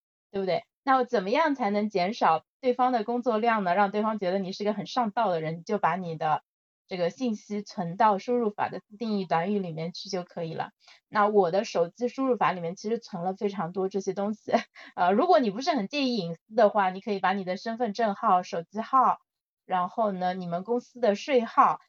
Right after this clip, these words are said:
开票信息，呃，然后包括什么，呃，这个快递地址啊，这些全部都存进去。啊，然后，呃，在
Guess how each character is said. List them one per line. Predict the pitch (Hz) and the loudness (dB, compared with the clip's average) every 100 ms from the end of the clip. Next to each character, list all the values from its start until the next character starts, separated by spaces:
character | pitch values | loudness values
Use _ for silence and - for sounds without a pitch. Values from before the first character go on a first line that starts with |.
| _ | _
开 | - 254 | -4 -2
票 | 247 220 | 0 -2
信 | 202 233 208 | -2 -8 -8
息， | 208 _ 196 202 208 _ - | -8 _ -10 -8 -8 _ -10
呃， | 165 165 | -4 -2
然 | 170 196 | 0 2
后 | 220 | 2
包 | 247 247 | 4 2
括 | 269 - 262 208 170 | 0 -6 -2 0 -2
什 | 190 170 | -6 -10
么， | 165 170 170 _ _ _ | -6 -4 -6 _ _ _
呃， | - 160 147 | -4 -2 -2
这 | 117 190 | -6 -4
个 | 175 | -4
快 | 170 240 | 0 -2
递 | 226 | -2
地 | 214 240 | -8 -10
址 | - 135 | -10 -2
啊， | 156 175 | 0 0
这 | 208 | -2
些 | 202 208 | -4 -4
全 | 208 170 | -4 -6
部 | 202 | -4
都 | 220 | -6
存 | 214 - 160 | -6 -10 -12
进 | 180 170 | -10 -12
去。 | - - - _ _ _ _ | -16 -20 -20 _ _ _ _
啊， | - - _ - | -12 -12 _ 0
然 | 180 190 | 2 4
后， | 277 254 - _ | 6 4 4 _
呃， | - 190 | -2 0
在 | 302 269 | 4 4